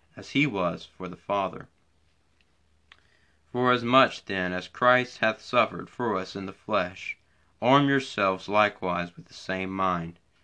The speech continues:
First Peter four one. Over the years, I've heard teaching after teaching on how to evangelize that essentially established humanistic points,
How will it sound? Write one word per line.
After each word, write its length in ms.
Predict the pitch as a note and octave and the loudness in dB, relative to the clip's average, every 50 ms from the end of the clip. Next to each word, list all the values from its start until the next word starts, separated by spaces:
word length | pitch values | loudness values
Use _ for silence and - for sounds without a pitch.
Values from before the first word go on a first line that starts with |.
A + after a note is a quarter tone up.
| _ _ _ _ _ _ _ | _ _ _ _ _ _ _
First 400 | _ - G#2 G2 F#2+ - - - | _ -6 -6 -6 -6 -8 -14 -10
Peter 360 | - A#2 A#2 G2+ F#2 F2+ F2 | -6 -4 -2 -2 -2 -4 -4
four 360 | F2 _ - F#2 F#2 F#2 F2+ | -6 _ -10 -8 -6 -6 -6
one. 400 | F#2 F#2 G2 G2 F2+ E2+ F2+ - _ _ _ _ _ _ _ _ _ _ _ _ _ _ _ _ _ _ _ _ _ _ _ _ _ _ _ _ _ _ _ _ _ _ - | -6 -6 -6 -6 -6 -8 -10 -14 _ _ _ _ _ _ _ _ _ _ _ _ _ _ _ _ _ _ _ _ _ _ _ _ _ _ _ _ _ _ _ _ _ _ 2
Over 240 | B2+ C#3+ C#3 C3+ C3 | 2 4 4 4 2
the 100 | B2 A#2 | 0 0
years, 400 | A2+ A2+ A2+ G#2+ G2 F#2+ F#2+ - | 2 4 4 4 4 2 0 -2
I've 200 | G2+ G#2 - - | -2 -2 -2 0
heard 260 | - A#2 A2+ - - | 0 0 0 -2 -4
teaching 500 | - - C#3 C3+ B2+ - - F#2+ F2+ F#2 | -2 -2 -2 -2 -2 -4 -8 -6 -4 -2
after 260 | G2+ G2+ - - A2 | -4 -4 -4 -8 -12
teaching 640 | - _ - C3 B2+ C3 C3 - - E2+ E2 - _ _ _ _ _ - | -12 _ -2 0 0 0 -2 -6 -10 -10 -12 -12 _ _ _ _ _ -8
on 160 | - G#2 F2+ | -8 -6 -2
how 200 | G2 G#2+ G#2 G#2 | 0 0 0 0
to 160 | - - G#2 | -2 -4 -6
evangelize 880 | G2+ F#2+ G#2+ A2 A2+ A2+ G#2 - F2+ F#2 F#2 - E2 - - - - _ _ _ _ _ _ _ _ _ _ _ _ _ _ _ _ _ _ _ _ _ - - _ | -4 -2 0 0 0 -2 -4 -6 -8 -8 -10 -10 -12 -14 -18 -20 -20 _ _ _ _ _ _ _ _ _ _ _ _ _ _ _ _ _ _ _ _ _ -20 -20 _
that 200 | G2 G#2 G#2 G#2 | -6 -4 -2 -2
essentially 560 | G2+ - - - B2+ B2 - - G#2+ G#2 G2 | -2 -2 0 0 0 0 0 -2 -2 -2 -2
established 720 | F#2 - - - - G#2+ G#2 G2+ F#2+ F#2+ F#2 F2 - - - _ _ _ _ _ _ | -2 -4 -4 0 2 2 2 2 0 -2 -4 -6 -8 -12 -20 _ _ _ _ _ _
humanistic 800 | _ - D#3+ D#3+ D#3 D3+ C#3+ C#3 C3 C3+ - - B2 - - _ | _ 0 2 2 4 2 2 0 -2 -4 -6 -10 -10 -10 -10 _
points, 560 | - A2 G2 F2 - - - _ _ - - | -8 -6 -6 -6 -6 -10 -14 _ _ -20 -20